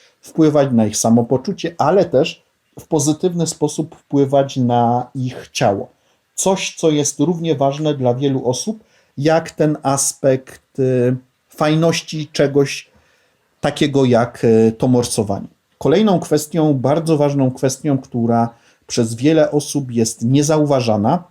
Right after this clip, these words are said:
szczególnie przez tych morsujących, czy też, e, po prostu jest dla nich oczywistością, a, a o oczywistościach często nie mówimy głośno,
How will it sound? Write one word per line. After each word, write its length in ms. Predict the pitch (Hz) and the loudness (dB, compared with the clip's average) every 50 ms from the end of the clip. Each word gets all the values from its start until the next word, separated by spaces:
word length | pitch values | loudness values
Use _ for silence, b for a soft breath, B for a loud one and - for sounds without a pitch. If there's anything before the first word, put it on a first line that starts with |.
| _ _ _ _ _ _ _ _ _ _ _ _ _ _ | _ _ _ _ _ _ _ _ _ _ _ _ _ _
szczególnie 580 | - - - - 151 139 135 160 165 156 147 139 | -10 -6 -4 -2 -2 0 2 2 2 4 2 0
przez 260 | 143 - 147 139 - | 0 0 -2 -2 0
tych 160 | - 139 120 | 0 -2 0
morsujących, 880 | 127 127 127 123 - - 131 123 123 117 113 113 - 135 143 - - - | 2 0 0 0 -2 -2 0 2 2 2 2 0 0 -2 -4 -4 -6 -10
czy 120 | - 110 | -10 -6
też, 340 | 104 - 117 113 - - - | -2 -2 -2 0 -2 -2 -2
e, 100 | 120 117 | -2 -2
po 140 | 117 - 120 | -2 -4 -4
prostu 340 | - 139 123 127 - - 120 | -4 -4 -4 -4 -4 -2 0
jest 240 | 120 120 117 113 110 | 0 0 0 -2 -2
dla 140 | 120 120 | 0 0
nich 200 | 123 127 123 - | 2 0 0 -2
oczywistością, 800 | - 131 - 131 127 123 - - - 139 131 - - - 113 160 110 | -6 -8 -6 -6 -4 -4 -4 -4 -2 -2 -2 -2 -2 -4 -4 -4 -4
a, 60 | 113 - - | -6 -2 0
a 340 | 139 147 156 147 - - - | 2 2 2 2 -2 -4 -2
o 260 | 127 120 117 113 117 - - | 0 2 2 2 0 -2 -4
oczywistościach 920 | 127 127 - - 131 131 123 - - 165 147 139 - - 135 120 - - | -4 -4 -4 -6 -6 -6 -6 -4 -2 -2 -2 -2 -2 -2 -2 -2 -4 -4
często 840 | - - 139 139 135 - - - - 135 123 120 120 120 120 120 - - | -4 -2 0 0 0 -2 -6 -4 0 2 4 4 4 2 2 0 -4 -4
nie 300 | 123 123 120 123 139 143 | -2 0 2 2 2 2
mówimy 380 | 139 139 131 127 135 127 127 117 | 2 2 2 2 2 2 2 2
głośno, 420 | 107 113 113 110 - 175 196 202 | 0 0 -2 -2 -2 -4 -6 -6